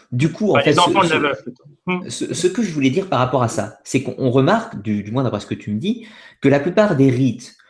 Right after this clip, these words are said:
Speaker 1: ou des symboles maçonniques sont toujours des allégories,
Speaker 2: Hmm.
Speaker 1: euh, dans, dans une quête d'élévation gnostique. C'est-à-dire que quand on parle du temple, on, on n'a pas besoin que le temple de Salomon ait existé.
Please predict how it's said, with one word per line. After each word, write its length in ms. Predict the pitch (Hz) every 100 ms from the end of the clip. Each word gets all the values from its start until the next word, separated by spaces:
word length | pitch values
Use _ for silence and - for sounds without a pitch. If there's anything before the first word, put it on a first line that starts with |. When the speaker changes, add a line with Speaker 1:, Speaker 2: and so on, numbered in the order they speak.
| _ -
Speaker 1:
ou 100 | 123
des 120 | 127
symboles 400 | 123 190 180 151
maçonniques 600 | 123 107 120 185 269 - _ _ _
sont 220 | - 165
toujours 280 | 165 233 214
des 260 | 147 127
allégories, 680 | 214 226 170 147 120 214 - _ - - _
Speaker 2:
Hmm. 40 | 117
Speaker 1:
euh, 480 | 120 113 104 92 87 - -
dans, 220 | 139 156
dans 160 | 160
une 200 | 147 170
quête 180 | 160 220
d'élévation 460 | 151 143 143 143 185
gnostique. 540 | 131 135 127 143 139
C'est-à-dire 280 | - 123 151
que 60 | 123
quand 220 | 147 151
on 40 |
parle 220 | 160 139
du 200 | 120 113
temple, 360 | - 220 247 - - _ _ _ _ _
on, 160 | 127 127
on 80 | 151
n'a 100 | 151
pas 140 | 226
besoin 340 | 165 143 208
que 100 | 196
le 60 | 127
temple 240 | 151 143
de 100 | 117
Salomon 360 | 110 131 120 165
ait 80 | 131
existé. 680 | 113 117 - 185 135 -